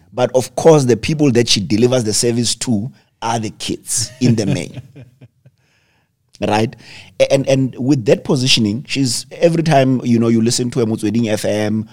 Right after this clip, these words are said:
Speaker 1: or even a Power F M or even S A F M,
Speaker 2: Yeah.
Speaker 1: she's everywhere talking around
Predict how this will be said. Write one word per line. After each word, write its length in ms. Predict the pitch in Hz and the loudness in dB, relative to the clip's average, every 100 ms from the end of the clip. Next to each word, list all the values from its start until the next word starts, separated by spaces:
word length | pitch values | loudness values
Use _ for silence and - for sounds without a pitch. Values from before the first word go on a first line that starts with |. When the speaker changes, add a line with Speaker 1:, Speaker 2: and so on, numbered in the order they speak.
| _ - | _ -4
Speaker 1:
or 260 | 107 101 | 0 0
even 440 | 120 113 113 110 110 | 0 0 2 2 0
a 220 | 110 104 | 0 -2
Power 300 | 92 - 113 | -2 0 0
F 180 | 98 104 | 0 -2
M 260 | - 104 101 | -4 -2 -2
or 120 | 92 | -2
even 180 | 123 123 | 0 0
S 160 | 113 | -2
A 120 | 110 101 | -2 -4
F 120 | 107 | -4
M, 160 | 98 - - | -8 -10 -18
Speaker 2:
Yeah. 120 | 101 | -8
Speaker 1:
she's 300 | 92 131 - - | -2 0 -2 2
everywhere 560 | 151 151 143 107 104 | 2 4 2 2 -2
talking 420 | 104 - 95 110 107 | -4 -8 -8 -4 -4
around 580 | 95 85 82 95 95 | -4 -4 -4 -4 -6